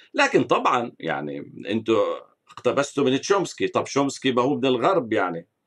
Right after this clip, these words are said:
ومثل تشومسكي في مئات وآلاف وملايين الناس الذين يعارضون،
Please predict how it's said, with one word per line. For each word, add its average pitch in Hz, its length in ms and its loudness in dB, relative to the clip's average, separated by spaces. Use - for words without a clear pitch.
ومثل 139 400 4
تشومسكي 147 500 2
في 139 280 2
مئات 143 460 2
وآلاف 135 560 4
وملايين 147 760 2
الناس 127 360 2
الذين 123 440 4
يعارضون، 131 800 4